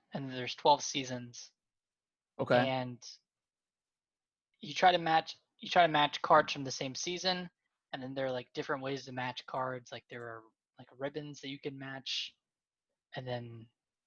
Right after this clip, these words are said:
Speaker 1: I don't know. It's, it's super hard to explain, and it's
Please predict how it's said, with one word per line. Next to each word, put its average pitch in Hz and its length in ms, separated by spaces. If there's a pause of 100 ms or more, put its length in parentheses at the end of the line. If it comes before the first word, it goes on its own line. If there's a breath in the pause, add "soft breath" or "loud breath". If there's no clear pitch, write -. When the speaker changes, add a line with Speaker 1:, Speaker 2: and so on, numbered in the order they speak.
(880)
Speaker 1:
I - 80
don't 254 80
know. 226 120
It's, 110 140
it's 170 180
super 226 220
hard 156 160
to 135 60
explain, 139 640 (320)
and 139 100
it's 123 120